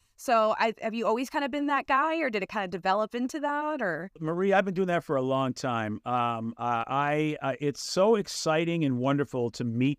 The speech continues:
Speaker 2: talent that want to talk the business from an artistic standpoint. Usually it happens at boot camp.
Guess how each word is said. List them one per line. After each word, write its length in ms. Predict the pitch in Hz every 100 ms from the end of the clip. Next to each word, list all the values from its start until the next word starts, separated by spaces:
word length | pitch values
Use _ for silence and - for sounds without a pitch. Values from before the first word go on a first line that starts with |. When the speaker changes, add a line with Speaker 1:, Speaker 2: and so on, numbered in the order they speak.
| -
Speaker 2:
talent 400 | 135 127 131 120
that 140 | 117
want 260 | 110 120 110
to 80 | 107
talk 400 | - 113 - 113
the 80 |
business 400 | 104 123 104 123
from 160 | - 123
an 80 | 117
artistic 480 | 117 - 120 131 113
standpoint. 640 | 135 120 117 131 127 - _ _
Usually 460 | - 151 151 170 165
it 40 |
happens 300 | 156 156 143
at 120 | 143 156
boot 200 | 156 -
camp. 320 | 156 151